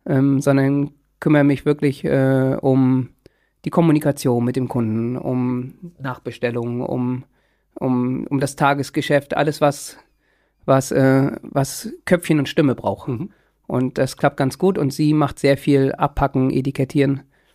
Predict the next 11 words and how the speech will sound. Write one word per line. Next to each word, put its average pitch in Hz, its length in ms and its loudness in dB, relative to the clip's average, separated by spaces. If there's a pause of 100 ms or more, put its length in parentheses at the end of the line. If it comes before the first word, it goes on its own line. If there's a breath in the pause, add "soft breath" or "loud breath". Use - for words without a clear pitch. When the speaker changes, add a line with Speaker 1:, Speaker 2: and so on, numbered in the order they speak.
(300 soft breath)
Speaker 1:
Äh, 143 280 -2
ich - 100 -12
sag 190 100 6
mal 185 80 6
so, 175 80 6
Speaker 2:
Praktisch. 170 60 8
Speaker 1:
manchmal 180 260 6
vermisse 175 380 4
ich - 260 -4 (160)
das 190 300 -2
Handwerkliche, 196 560 -4